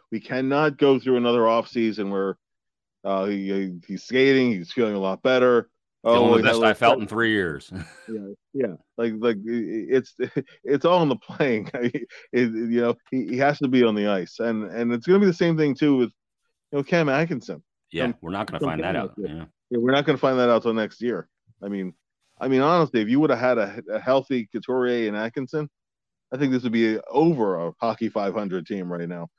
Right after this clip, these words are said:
Speaker 2: Yep.
Speaker 1: Maybe not, not a playoff team, or, or, or, you know, maybe in the bubble of it, but, but in, in certainly in a better position than, than where they find themselves. So, you know, but, but you can't, you can't go in another off season. You, you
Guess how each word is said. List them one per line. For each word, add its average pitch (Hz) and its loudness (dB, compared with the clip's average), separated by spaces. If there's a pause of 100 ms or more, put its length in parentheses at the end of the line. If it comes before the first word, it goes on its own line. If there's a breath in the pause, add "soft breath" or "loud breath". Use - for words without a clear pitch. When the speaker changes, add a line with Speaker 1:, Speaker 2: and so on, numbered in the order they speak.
(220)
Speaker 2:
Yep. - -6
Speaker 1:
Maybe 147 4
not, 165 2 (160)
not 190 4
a 190 2
playoff 165 4
team, 131 -4 (760)
or, 110 -4
or, 107 -4
or, 104 -8 (120)
you 107 -6
know, 95 -6
maybe 120 -2
in 120 0
the 113 0 (200)
bubble 135 6
of 101 4
it, 110 0 (160)
but, 107 -4 (540)
but 135 2 (260)
in, 143 -2
in 127 -6
certainly 170 2
in 131 2
a 117 2
better 120 2
position 101 -6 (320)
than, 98 -8
than 104 -8
where 104 -4
they 95 -4 (320)
find 110 0
themselves. 82 -10
So, 98 -4 (520 soft breath)
you 120 -4
know, 123 2
but, 117 2 (380)
but 139 -4
you 135 -2
can't, 139 0
you 135 -6
can't 160 0
go 147 4
in 127 2
another 117 2
off 107 2
season. 104 -4 (260)
You, 101 -8
you 95 -12